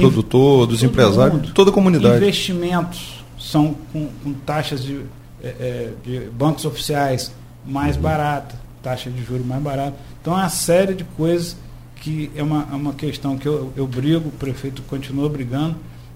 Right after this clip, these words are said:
Speaker 2: e a gente precisa, é, fortalecer com a nova, com a nova, com o novo Senado e a nova Câmara,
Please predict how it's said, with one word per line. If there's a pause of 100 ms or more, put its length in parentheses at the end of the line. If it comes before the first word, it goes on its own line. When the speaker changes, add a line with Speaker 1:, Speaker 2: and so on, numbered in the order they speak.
Speaker 2:
e
a
gente
precisa, (500)
é,
fortalecer
com
a
nova, (560)
com
a
nova,
com
o
novo
Senado
e
a
nova
Câmara,